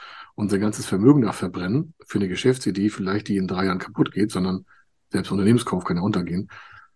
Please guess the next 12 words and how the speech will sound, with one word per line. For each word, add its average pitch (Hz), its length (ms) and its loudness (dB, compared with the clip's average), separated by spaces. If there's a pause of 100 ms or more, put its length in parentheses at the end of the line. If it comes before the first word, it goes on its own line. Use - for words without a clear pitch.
Aber 101 180 -2
was 113 80 4
sind 127 220 4
beide 131 220 6
Seiten 123 260 4
zu 110 360 -2
besprechen? - 520 -2
Und - 120 -8
für - 140 -2
die 107 100 6
meisten 123 500 0
Verkäufer 147 840 -2